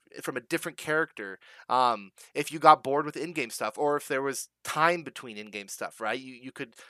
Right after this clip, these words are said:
it was keeping you, you know, having other professions, you know, it was keeping you engaged, having these alts that could, you know,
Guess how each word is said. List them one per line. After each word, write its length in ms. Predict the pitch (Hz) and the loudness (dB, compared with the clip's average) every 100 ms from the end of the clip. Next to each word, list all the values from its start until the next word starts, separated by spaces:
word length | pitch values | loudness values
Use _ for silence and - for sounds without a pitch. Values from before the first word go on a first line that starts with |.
| _ - | _ -10
it 80 | |
was 100 | 139 | -8
keeping 460 | - - 208 180 165 | -6 -4 -4 -6 -10
you, 100 | 143 - - | -10 -14 -10
you 80 | 139 | -2
know, 100 | 127 - _ | -2 -2 _
having 340 | - 127 135 143 | 2 2 4 2
other 160 | 160 | 2
professions, 640 | 165 180 208 190 127 104 131 | 0 6 6 6 -2 -8 -4
you 60 | |
know, 80 | 123 | 0
it 80 | 135 | 0
was 100 | 131 | -2
keeping 380 | - 214 185 165 | -8 -8 -8 -6
you 120 | 151 | -6
engaged, 580 | 127 127 156 190 123 139 | -6 2 4 4 2 2
having 260 | 143 131 | 2 2
these 180 | 127 - 139 | -8 0 8
alts 340 | 190 - - | 8 8 2
that 200 | 120 120 | -2 -2
could, 180 | - 220 _ _ | -8 -10 _ _
you 80 | 104 | -14
know, 160 | 104 | -12